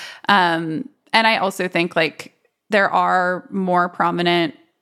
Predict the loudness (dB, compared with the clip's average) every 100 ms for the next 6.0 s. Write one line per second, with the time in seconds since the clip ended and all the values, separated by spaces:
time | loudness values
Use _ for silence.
0 | _ -6 -2 0 2 0 0 -2 -2 -2
1 | -2 -2 -4 0 0 0 -2 -2 -2 -2
2 | -4 -2 -2 -2 -2 -2 -4 -6 -4 -2
3 | -2 -2 -2 -2 0 -2 0 -4 -2 -4
4 | -4 -2 -2 -2 -6 -4 -2 -2 -2 -2
5 | -4 0 0 0 0 0 -2 -4 -12 -16